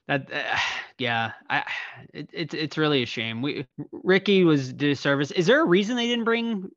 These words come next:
uh, the same actor back for part three? Is, is there anything known about that?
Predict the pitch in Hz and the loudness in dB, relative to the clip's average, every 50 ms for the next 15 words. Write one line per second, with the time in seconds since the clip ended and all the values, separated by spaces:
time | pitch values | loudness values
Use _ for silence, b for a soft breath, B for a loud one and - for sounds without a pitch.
0 | _ - 190 196 196 185 180 - 208 202 202 196 202 - - 190 202 202 196 - | _ 0 0 0 0 -2 -4 -4 -2 0 0 0 0 -2 -4 -2 -2 -2 -2 -6
1 | 196 - - 208 202 180 - 202 202 208 208 208 185 175 _ _ _ _ - 139 | -12 -2 0 0 0 0 -2 -2 0 0 0 -2 -4 -6 _ _ _ _ -16 -12
2 | 131 131 123 - _ _ _ _ 151 127 135 135 135 135 123 - 147 131 120 110 | -10 -10 -12 -12 _ _ _ _ -12 -8 -6 -4 -4 -4 -4 -6 -6 -6 -4 -4
3 | 113 131 135 135 143 143 143 - 156 156 156 - | -4 -4 -4 -4 -4 -6 -4 -4 -4 -4 -4 -6